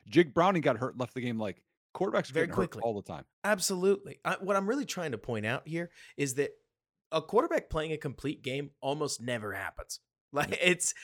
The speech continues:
Speaker 2: people talk about, like, "I just want a team that's gonna play a complete game." If by complete game, you mean they're on the front foot and they're dominating, like, the forty-niners do that sometimes, and nobody else in the league has <laughs> consistently been able to do that. You're trying to win two and a half quarters and make 'em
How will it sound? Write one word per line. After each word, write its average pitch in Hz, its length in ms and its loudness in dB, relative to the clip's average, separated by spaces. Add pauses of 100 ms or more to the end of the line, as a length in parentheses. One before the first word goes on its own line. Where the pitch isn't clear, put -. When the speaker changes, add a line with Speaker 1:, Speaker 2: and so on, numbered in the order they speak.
(220)
Speaker 2:
people 208 260 0
talk 165 300 6
about, 143 240 2
like, 131 200 -2
"I 165 140 6
just 123 160 -4
want 127 100 -4
a 113 40 -6
team 117 200 -6
that's 101 140 -8
gonna 110 140 -4
play 110 180 -4
a - 20 -6
complete 101 380 -12
game." 98 200 -10 (120)
If 165 160 -10
by 180 140 4
complete 175 440 -6
game, 165 320 -4
you 127 120 -10
mean 139 180 -8
they're 113 140 -6
on 131 120 0
the 143 80 -4
front 139 280 -6
foot 135 240 -4
and 120 100 -12
they're 107 100 -8
dominating, 143 540 -4 (300)
like, 123 260 -4
the 135 100 -4
forty-niners 131 680 0
do 104 160 -8
that 98 240 -6
sometimes, 101 680 -6 (100)
and 135 260 -4
nobody 170 460 2
else 143 200 0
in 143 60 -8
the 127 100 -6
league 113 360 -8 (200)
has 147 200 2
<laughs> 131 400 -2
consistently 143 760 2
been 123 180 -4
able 120 260 -4
to 117 160 -12
do 107 400 -12
that. 85 220 -6 (260)
You're 160 140 -4
trying 180 180 -2
to 170 80 -2
win 139 220 -2
two 139 160 -4
and 139 80 -2
a 131 40 0
half 131 200 -4
quarters 104 340 -8
and 104 80 -16
make 104 160 -10
'em - 60 -20